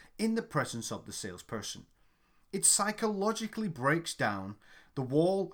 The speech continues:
of resistance between buyer and seller and helps develop trust. Number seven, the true sales elite are very honest professionals.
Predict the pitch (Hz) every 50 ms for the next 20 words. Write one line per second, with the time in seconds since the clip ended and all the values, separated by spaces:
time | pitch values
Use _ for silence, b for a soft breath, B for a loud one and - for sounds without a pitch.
0 | - - 180 165 208 190 131 143 120 - - 110 104 107 - - - 107 - -
1 | 107 95 - - 127 131 139 143 143 143 151 - 147 151 151 - 139 107 92 87
2 | 90 - B B B B B - 117 117 - - 151 147 175 175 - - - 170
3 | 143 120 92 92 95 - - - - - 87 - - - - - - - - -
4 | - _ _ _ _ _ _ - - _ - - _ - _ - - 208 262 247
5 | 233 - - 131 87 90 82 - _ - _ _ _ _ _ _ _ _ _ _
6 | - 202 - - - 247 285 302 269 254 - 208 208 208 208 196 214 185 127 120
7 | 110 107 - - - b b b b b b 131 139 135 120 110 135 151 147 147
8 | 156 147 135 127 123 117 107 107 - - - 120 - - 104 - - 104 101 95
9 | 90 - - - -